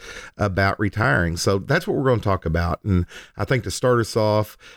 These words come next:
uh, the first piece of information that I read in that site was about Social Security, and it almost certainly, um, <sighs> people won't,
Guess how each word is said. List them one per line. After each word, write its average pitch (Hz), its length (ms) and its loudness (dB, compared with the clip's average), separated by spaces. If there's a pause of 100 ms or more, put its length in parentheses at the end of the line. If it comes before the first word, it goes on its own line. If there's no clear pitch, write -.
(140)
uh, 101 160 4
the 95 80 0
first 127 360 0
piece 120 340 0
of 95 180 0
information 101 600 0
that 92 120 2
I 87 60 0
read 98 360 2 (400)
in 101 140 2
that 92 200 2
site 160 420 0
was 110 240 2
about 101 320 0
Social 110 180 2
Security, 110 720 0
and 95 220 2
it 67 320 -2
almost 185 400 2
certainly, 90 720 2 (420)
um, 101 420 0 (840)
<sighs> 127 500 -10
people 147 320 0
won't, 127 360 2